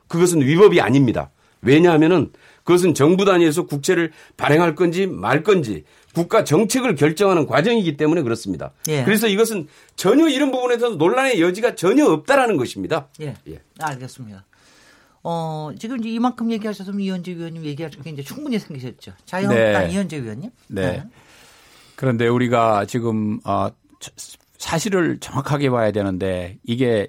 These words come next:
Speaker 3: 신재민 사무관이 한 게 우선 사실이 아니라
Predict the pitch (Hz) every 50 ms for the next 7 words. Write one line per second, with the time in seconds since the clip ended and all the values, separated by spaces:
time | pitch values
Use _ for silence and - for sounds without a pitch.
0 | 190 175 - - 175 170 160 151 151 147 143 139 131 127 120 117 - - - -
1 | 110 110 104 - - 135 139 139 127 123 113 110 110 107 - 135 123 110 113 110
2 | 104 98 - - 113 104 117 113 104 92 - - - - 135 131 - 190 160 147
3 | 135 127 110 101 95 92 92 90 85 90